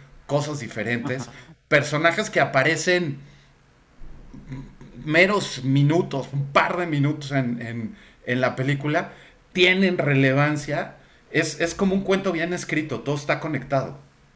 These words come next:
Speaker 2: Eh, como, como bien lo dices, esta mezcla de, de, de géneros, porque sí, cuando yo la, yo la vi por primera vez fue, ok, o sea,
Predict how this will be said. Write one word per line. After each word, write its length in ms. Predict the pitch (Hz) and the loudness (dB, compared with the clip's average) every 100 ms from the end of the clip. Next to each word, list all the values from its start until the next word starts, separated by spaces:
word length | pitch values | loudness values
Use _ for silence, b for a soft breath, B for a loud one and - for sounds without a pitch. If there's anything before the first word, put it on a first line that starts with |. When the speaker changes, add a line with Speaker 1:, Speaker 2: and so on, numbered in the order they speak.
| _ _ 185 | _ _ -2
Speaker 2:
Eh, 300 | 151 147 135 | 0 0 -4
como, 240 | - 143 139 | -6 -6 -6
como 240 | 151 143 | -4 -4
bien 160 | 156 196 | -2 -2
lo 80 | |
dices, 320 | 185 185 147 147 | -2 -4 -8 -8
esta 200 | - 220 | -6 -4
mezcla 480 | 175 175 - 190 | 0 -2 -2 -4
de, 240 | 180 139 139 | -4 -4 -6
de, 300 | 127 117 - | -8 -8 -8
de 140 | 131 117 | -10 -6
géneros, 440 | 151 147 139 151 | -2 0 0 -2
porque 260 | 135 - 120 | -6 -10 -10
sí, 180 | - | -10
cuando 380 | 151 127 120 117 117 | -8 -6 -2 -2 -2
yo 160 | 139 156 | 0 0
la, 220 | 214 196 147 | 0 -4 -6
yo 120 | 131 | -4
la 100 | 170 | -2
vi 160 | 139 131 | -2 -4
por 180 | 139 127 | -6 -8
primera 300 | 120 120 120 | -8 -6 -6
vez 220 | 117 - | -8 -8
fue, 320 | 135 127 120 _ _ _ - _ _ _ _ _ | -6 -4 -6 _ _ _ -20 _ _ _ _ _
ok, 200 | 202 - 143 156 302 - - | -8 -2 0 0 -2 -8 -18
o 100 | - 120 | -14 -8
sea, 420 | 123 127 127 | -4 -2 -2